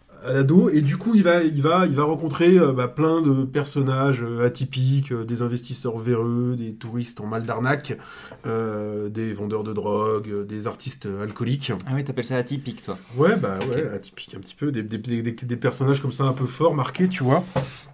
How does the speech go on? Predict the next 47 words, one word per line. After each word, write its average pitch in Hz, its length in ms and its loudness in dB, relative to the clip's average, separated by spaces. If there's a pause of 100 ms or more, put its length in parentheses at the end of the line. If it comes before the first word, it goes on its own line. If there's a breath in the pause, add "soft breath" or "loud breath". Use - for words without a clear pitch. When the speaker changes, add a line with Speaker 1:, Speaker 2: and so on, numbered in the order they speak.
(540)
Speaker 1:
Donc 156 280 4
c'est 160 100 2
un 151 80 4
petit 139 140 -4
peu, 165 360 10
un 143 80 6
petit 143 140 -2
peu 180 100 4
son 190 200 4
quotidien, 180 440 4
il 143 120 4
oscille 143 240 2
entre 135 200 0
ces 131 140 -4
gens-là, 120 300 0
en 139 100 2
essayant 135 180 -4
de 127 40 0
grappiller 117 300 -4
un 123 60 0
peu 117 120 -6
d'argent, 117 420 -4
euh, 104 40 -6 (280 loud breath)
grappiller 120 300 0
un 135 40 2
peu 131 100 -2
d'argent 110 260 -4
par-ci - 240 -10
par-là 113 260 -4
pour, 107 220 -10
euh, 92 80 -12 (880 loud breath)
pour 135 200 2
vivre, 139 640 4
jusqu'au 175 400 4
jour 180 240 6
où 185 60 6
il 156 80 6
rencontrera 143 640 2
donc 143 220 0
un 113 180 -4
vieux 123 300 2
monsieur, 165 680 4 (520 loud breath)
euh, 120 140 -4
qui 160 380 2
est 165 40 6
le 135 260 4
gardien, 151 760 0